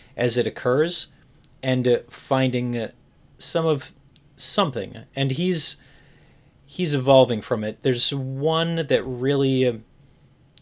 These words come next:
was dark, but was also, uh, pretty, uh, pretty heartfelt. Uh,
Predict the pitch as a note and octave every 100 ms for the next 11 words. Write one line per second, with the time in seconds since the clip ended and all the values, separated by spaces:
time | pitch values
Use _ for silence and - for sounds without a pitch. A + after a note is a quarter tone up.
0 | _ - B2+ A2+ G#2+ - A#2 E3+ A3 -
1 | - - - - _ - - - - -
2 | C3 - - - C3 C3 C3 B2 C#3 C3
3 | B2 A#2+ A#2 G#2 - - - - - -
4 | - C#3 B2+ B2+ A#2 A#2+ A#2 A#2 - _
5 | _ - _ - - _ - - - -
6 | E3 D#3 - B2 G2 - F2 F2+ - -
7 | - - - - B2 A#2+ A#2+